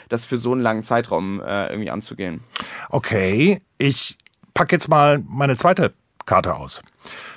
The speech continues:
Speaker 2: Auf der stehen drei Worte drauf. Da steht drauf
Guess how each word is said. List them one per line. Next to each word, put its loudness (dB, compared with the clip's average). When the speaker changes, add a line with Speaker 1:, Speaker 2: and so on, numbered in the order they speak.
Speaker 2:
Auf 6
der 6
stehen 2
drei 4
Worte 4
drauf. -4
Da 2
steht 0
drauf 6